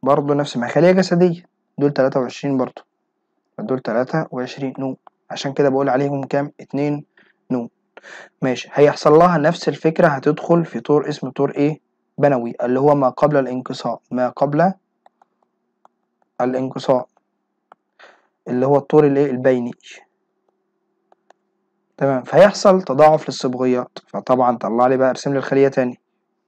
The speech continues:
دي كده الخليه ودي كده النواه.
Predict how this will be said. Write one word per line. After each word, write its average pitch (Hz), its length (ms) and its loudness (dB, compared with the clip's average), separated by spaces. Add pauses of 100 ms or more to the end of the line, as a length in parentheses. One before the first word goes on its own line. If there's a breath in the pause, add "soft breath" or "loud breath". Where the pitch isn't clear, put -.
(640)
دي 117 160 -8
كده 135 200 2
الخليه 120 340 -4 (1900 loud breath)
ودي 135 180 2
كده 151 360 2 (1700)
النواه. 123 380 -2